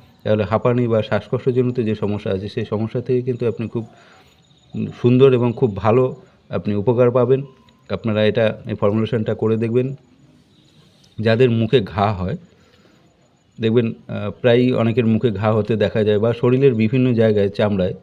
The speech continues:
যদি ঘা হয়, সেক্ষেত্রে আপনি এই গাছের পাতা বেটে যদি দু থেকে তিন চামচ রস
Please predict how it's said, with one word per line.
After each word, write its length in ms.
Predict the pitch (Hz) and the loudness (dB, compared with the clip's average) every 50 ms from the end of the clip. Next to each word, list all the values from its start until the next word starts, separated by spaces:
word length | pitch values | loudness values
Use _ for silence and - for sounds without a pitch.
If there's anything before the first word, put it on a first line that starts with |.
| _ _ _ _ _ - | _ _ _ _ _ -4
যদি 200 | 107 101 107 107 | -4 -2 -2 -4
ঘা 260 | 90 - 104 110 120 | -4 -2 -2 -2 0
হয়, 240 | 107 90 95 113 - - - _ _ _ _ _ _ _ _ - _ _ _ _ _ - | 0 -2 -2 -4 -4 -6 -12 _ _ _ _ _ _ _ _ -20 _ _ _ _ _ 0
সেক্ষেত্রে 500 | 139 131 - 147 139 143 143 143 143 131 | 2 4 4 2 2 2 2 2 2 2
আপনি 360 | 123 127 - 135 131 131 123 - - _ _ _ _ _ _ _ _ - | 2 0 -2 -4 -4 -4 -6 -10 -16 _ _ _ _ _ _ _ _ -4
এই 200 | 117 110 113 110 | -2 -2 0 2
গাছের 440 | 113 113 110 107 - 131 117 113 113 - - _ _ _ _ | 4 2 2 2 2 0 0 -2 -6 -14 -18 _ _ _ _
পাতা 460 | - 110 107 - 120 110 107 - - - _ _ _ _ _ _ _ _ _ _ - | -2 -2 0 0 0 -2 -2 -4 -6 -12 _ _ _ _ _ _ _ _ _ _ -12
বেটে 460 | 101 98 101 110 110 - 117 107 101 139 - - - _ _ _ | -6 -2 0 0 0 2 2 0 0 0 -4 -14 -20 _ _ _
যদি 320 | - 107 104 110 110 110 107 - 107 | -6 -4 -2 0 0 -2 -2 -4 -4
দু 140 | 107 110 117 | -4 -2 -2
থেকে 260 | 113 113 123 120 123 | -2 0 0 0 0
তিন 240 | 123 - 123 113 120 | 0 -2 -4 -2 0
চামচ 320 | 123 123 113 117 117 110 - - | 0 0 0 0 -2 -4 -6 -6
রস 300 | 107 104 101 92 98 | -2 0 0 0 0